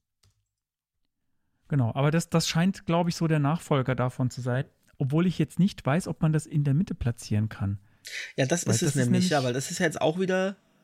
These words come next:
Speaker 2: im Endeffekt
Speaker 1: Das
Speaker 2: ja
Speaker 1: ist
Speaker 2: fl-, äh, es ist Float Left. Und um das jetzt in der Mitte zu positionieren, zum Beispiel auf einem Grid, und ich glaube, gerade im Zusammenspiel mit, mit Grid, dass du's da irgendwie drin positionieren kannst, ich glaube, da kommt das eben zum Tragen,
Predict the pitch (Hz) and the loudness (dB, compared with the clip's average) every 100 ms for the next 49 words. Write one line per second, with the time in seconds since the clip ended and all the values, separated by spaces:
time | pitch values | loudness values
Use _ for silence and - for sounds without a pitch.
0 | _ _ _ 147 151 139 143 170 - 165 | _ _ _ -2 0 0 0 0 0 0
1 | - - 139 151 165 - 147 - 120 117 | 0 0 0 -2 -4 0 0 0 -2 -2
2 | - - - - - 131 139 147 156 147 | -8 -16 -14 -8 -2 0 2 0 -2 -2
3 | 123 151 196 190 180 175 175 185 175 156 | 0 0 -2 -6 -4 -2 0 0 0 0
4 | 147 - 131 139 113 127 180 - 78 123 | 0 0 -2 0 -2 0 -2 -2 -4 -2
5 | 147 131 - 143 170 - 147 156 - 151 | 0 0 0 -2 -2 -4 -2 -2 -2 -2
6 | 139 - 127 - 175 - - - - 135 | -2 0 -2 0 -2 -2 -12 -12 -2 -2
7 | 135 - 117 127 127 127 123 123 120 131 | 0 0 0 0 -2 -2 0 0 -2 -2
8 | 131 127 139 143 - - 123 131 147 123 | 0 0 0 -2 -4 -4 0 0 0 0
9 | 127 - 139 135 - 123 120 - 110 110 | 0 -2 -6 -4 -4 -4 -4 -2 0 0
10 | 104 | -2